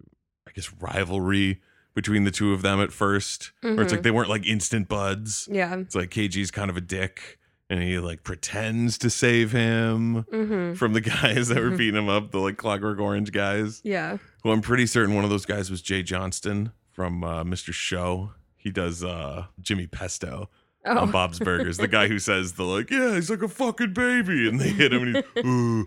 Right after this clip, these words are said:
Speaker 1: wee baby." <laughs> I'm pretty sure that was Jay Johnston. <laughs> Um, but yeah, he's, he pretends to save him from those guys, and he, like, lets him crash at his place, and he makes
Speaker 2: Mm-hmm.
Speaker 1: him think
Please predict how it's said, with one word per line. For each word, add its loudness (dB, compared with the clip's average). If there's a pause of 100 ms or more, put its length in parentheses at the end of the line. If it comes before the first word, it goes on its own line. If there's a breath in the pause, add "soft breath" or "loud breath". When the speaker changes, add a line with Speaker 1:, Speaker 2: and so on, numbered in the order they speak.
(240 loud breath)
Speaker 1:
wee 4
baby." 2
<laughs> -10
I'm 2
pretty 6
sure 2
that 4
was 0
Jay -2
Johnston. -6
<laughs> -6 (920 loud breath)
Um, 0
but 2
yeah, 4
he's, -6
he -6
pretends -4
to -4
save -2
him -2
from -2
those 0
guys, -4
and -10
he, -6
like, -10
lets -2
him -2
crash -2
at -2
his -4
place, -4
and -2
he 0
makes -2
Speaker 2:
Mm-hmm. -6
Speaker 1:
him -8 (100)
think -6